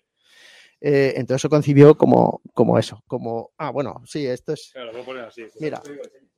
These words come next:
Speaker 1: Eh, esto sería el bestiario, digamos, el, el primer bestiario. Hay dos bestiarios, hay dos libros de bestiario, pues bueno, este es el de la caja base, digamos.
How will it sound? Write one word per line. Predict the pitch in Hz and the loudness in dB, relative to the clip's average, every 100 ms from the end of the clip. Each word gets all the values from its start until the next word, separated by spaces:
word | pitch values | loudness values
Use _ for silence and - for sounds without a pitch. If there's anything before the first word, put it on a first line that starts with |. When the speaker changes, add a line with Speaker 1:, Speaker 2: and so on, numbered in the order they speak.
| _ - - - - _ _ _ _ _ _ _ _ _ _ _ _ _ - | _ -16 -16 -20 -20 _ _ _ _ _ _ _ _ _ _ _ _ _ -6
Speaker 1:
Eh, | 127 120 127 | 0 0 0
esto | - | -2
sería | 160 160 160 | 0 2 2
el | |
bestiario, | 156 - 107 85 82 | 0 -4 -10 -12 -12
digamos, | 98 104 104 | -12 -10 -2
el, | 113 107 | 0 2
el | 107 131 123 | 6 6 6
primer | 139 131 139 | 6 6 8
bestiario. | 143 - 98 98 | 6 2 0 0
Hay | |
dos | 110 117 | 0 0
bestiarios, | 120 - 139 180 196 117 | -2 -2 -2 -2 -4 -6
hay | 101 | -4
dos | 107 104 | -4 -2
libros | 107 104 | -4 -2
de | 101 | -2
bestiario, | 104 - 127 147 | -4 -6 -8 -8
pues | 147 - | -14 -16
bueno, | 107 | -16
este | 95 - | -10 -8
es | 117 | -6
el | 110 | -4
de | |
la | 110 | -6
caja | 107 - 98 | -8 -8 -8
base, | 85 - | -8 -12
digamos. | 90 - 113 _ | -16 -18 -20 _